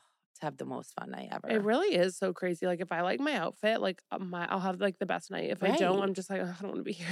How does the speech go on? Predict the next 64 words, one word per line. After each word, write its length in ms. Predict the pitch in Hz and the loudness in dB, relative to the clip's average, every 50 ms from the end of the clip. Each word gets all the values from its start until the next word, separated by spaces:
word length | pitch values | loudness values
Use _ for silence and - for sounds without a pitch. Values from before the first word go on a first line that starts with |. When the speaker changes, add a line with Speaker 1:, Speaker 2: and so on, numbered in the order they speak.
| 170 - | -2 0
Speaker 1:
Because 220 | 254 240 277 277 | 0 2 4 4
then, 160 | 254 254 247 - - _ - | 4 2 0 0 -6 _ -4
yeah, 180 | 214 277 294 - | 0 0 2 2
and 140 | 208 202 | 2 2
then 140 | 196 190 190 | 2 2 2
also, 140 | 202 226 254 | 4 4 6
Speaker 2:
Which 40 | 285 | 6
I 40 | 277 | 6
Speaker 1:
like, 60 | 262 269 | 6 6
Speaker 2:
don't 0 | |
know 80 | - | 6
Speaker 1:
you're, 80 | 269 277 | 6 6
Speaker 2:
if 60 | 294 | 6
that's 80 | 285 277 | 6 6
a 20 | |
Speaker 1:
like 60 | 226 | 4
Speaker 2:
good 100 | 208 214 | 2 4
thing 140 | 208 196 202 | 4 4 4
or 40 | 190 | 4
a 40 | 170 | 2
bad 200 | 190 - - - - | 2 -2 -4 -4 -2
thing. 180 | 202 208 170 - - | -2 -2 -2 -2 -6
<laughs> 80 | - - | -6 0
Speaker 1:
Well, 140 | 254 247 | 4 6
I, 160 | 233 226 220 202 | 8 6 6 6
at 160 | - 214 226 254 | 4 2 2 2
least 200 | 294 330 - - | 2 0 0 0
for 100 | 415 359 | 0 2
me, 400 | 240 202 202 214 208 185 180 175 | 2 2 2 0 0 -2 -4 -6
it's 120 | 180 - - | -4 0 2
like, 200 | 190 185 175 - - - - _ - | 2 2 0 -4 -12 -18 -16 _ -6
'cause 100 | 247 220 | -4 -2
you 80 | 240 214 | -2 -2
just 160 | 294 285 - | -4 -2 2
feel 160 | 330 294 262 | 4 4 6
a 20 | |
little 140 | 233 240 233 | 6 6 4
bit 140 | 202 208 - | 4 2 0
uncomfortable. 800 | 196 190 - - 262 381 - 170 - - - - - - 180 - - - | -2 -4 -2 -2 -2 -2 -2 -2 -2 -2 -4 -4 -6 -6 -8 -8 -4 0
Speaker 2:
Yeah. 320 | 214 135 135 147 170 214 185 - _ _ _ _ _ _ _ _ _ _ - | 0 0 2 0 -2 -6 -8 -14 _ _ _ _ _ _ _ _ _ _ -8
Except 300 | - 247 - - 240 - - | -8 -8 -8 -8 -12 -8 -6
I 120 | 214 208 | -6 -4
did 180 | 190 208 185 175 | -4 -6 -8 -8
really 180 | 170 170 165 | -10 -12 -12
like 180 | 160 156 156 - | -12 -12 -16 -16
your 100 | 160 160 | -20 -20
outfit 220 | 165 _ _ _ 170 | -20 _ _ _ _
last 220 | 165 _ _ _ - | _ _ _ _ -12
night. 240 | 175 180 175 185 - _ - | -10 -10 -10 -12 -14 _ -6
Speaker 1:
No, 80 | 202 | -4
I 80 | 190 185 | -4 -2
did 140 | 180 185 - | -4 -6 -6
too, 100 | 240 185 | -6 -4
but 120 | 170 147 | -2 -2
I 20 | |
was 80 | 147 151 | -4 -4
just 140 | 147 - - | -8 -10 -10
uncomfortable. 580 | 151 139 170 175 175 - - - - - - - - | -10 -8 -6 -8 -8 -8 -10 -10 -10 -10 -12 -10 -8
You 60 | - | -6
Speaker 2:
I 40 | - 156 151 | -4 -2 -2
Speaker 1:
know 80 | 151 | -2
what 80 | - - | -2 -2
I 40 | - | -4
mean? 160 | 156 165 185 | -4 -4 -4